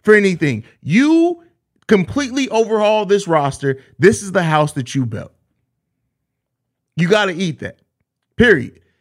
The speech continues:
This team is not a team. And, I, you know, even last year when we were playing at our best, I remember I was over on Chicago Bulls Central. We didn't have Locked On Bulls yet.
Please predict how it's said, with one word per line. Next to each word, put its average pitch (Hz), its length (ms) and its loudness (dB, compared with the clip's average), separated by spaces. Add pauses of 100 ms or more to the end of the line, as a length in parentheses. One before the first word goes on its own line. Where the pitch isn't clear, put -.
(120)
This 190 220 -2
team 262 300 -4
is 196 120 -2
not 208 260 -2
a 214 100 -4
team. 185 280 -2
And, 233 100 -2
I, 269 240 -4
you 294 160 -8
know, 285 120 -2
even 311 200 -4
last 302 260 -2
year 190 80 -2
when 202 180 -2
we 247 80 -4
were 247 60 -8
playing 269 260 -2
at 269 120 0
our 262 60 2
best, 226 260 0
I - 40 -2
remember 233 440 -6 (180)
I - 80 -6
was 208 200 0
over 226 260 0
on 226 100 -2
Chicago 220 320 -2
Bulls 226 180 -2
Central. 180 240 -4
We 170 60 -2
didn't 202 180 -2
have 196 180 0
Locked 165 240 -2
On 139 120 -2
Bulls 110 300 -6
yet. 101 160 -14